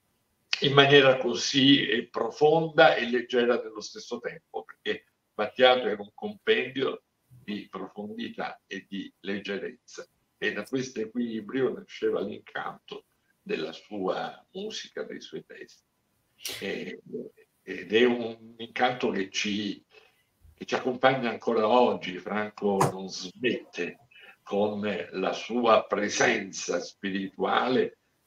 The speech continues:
di, eh, raccontarci una storia che va al di là del tempo e dello spazio, perché appartiene alle dimensioni più alte, a quelle divine. Questo secondo me.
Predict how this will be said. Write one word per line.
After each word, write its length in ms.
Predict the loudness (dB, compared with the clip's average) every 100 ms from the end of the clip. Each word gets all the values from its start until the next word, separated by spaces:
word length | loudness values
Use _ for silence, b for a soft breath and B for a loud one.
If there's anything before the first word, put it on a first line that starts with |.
| _
di, 560 | -6 -2 2 2 2
eh, 520 | 0 -4 -8 -12 -18 _ _ _ -20
raccontarci 960 | -20 -20 -6 0 0 0 -2 -4 -6 -12 _ _ _ _ _ _ _
una 200 | -6 -4
storia 760 | -4 2 6 6 6 4 2 0
che 240 | -4 -2
va 400 | 4 4 4 2
al 380 | 6 6 4 -2
di 200 | -6 -2
là 380 | 2 2 0 -6 _ _ _ _ -20 _
del 200 | -8 -6
tempo 540 | -4 -6 -6 -16 -20 -20 _
e 120 | -10
dello 280 | -8 -6 -8
spazio, 720 | -8 -6 -8 -10 -14 -12 -12
perché 500 | -16 -8 -2 -2 -4 B B
appartiene 720 | -10 -6 -6 -6 -10 -8 -6
alle 260 | -4 -4 -4
dimensioni 800 | -6 -8 -8 -10 -8 -6 -6 -10
più 180 | -4 -2
alte, 400 | -2 -4 -10 -12
a 100 | -10
quelle 280 | -8 -6 -4
divine. 500 | -6 -8 -12 -20 _ _ _ _ _
Questo 480 | -6 -4 -6 -10 -12
secondo 580 | -10 -12 -12 -14 -10 -12
me. 120 | -12